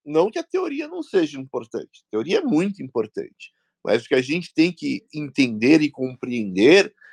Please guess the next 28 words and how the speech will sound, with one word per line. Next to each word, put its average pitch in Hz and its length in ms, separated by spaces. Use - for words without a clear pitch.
é 104 120
que 135 340
por 135 160
trás 170 360
da 170 100
teoria 139 800
existe 120 440
um 185 80
contexto. 196 800
Aquela 135 280
teoria 143 760
foi 117 220
proposta 127 1000
e 139 100
muitas 127 460
vezes 120 220
validada 110 720
de 107 100
forma 107 400
científica 113 1000
para 117 160
resolver 131 600
um 175 140
problema 143 520
num 226 120
determinado 170 720
contexto. - 720
E 143 200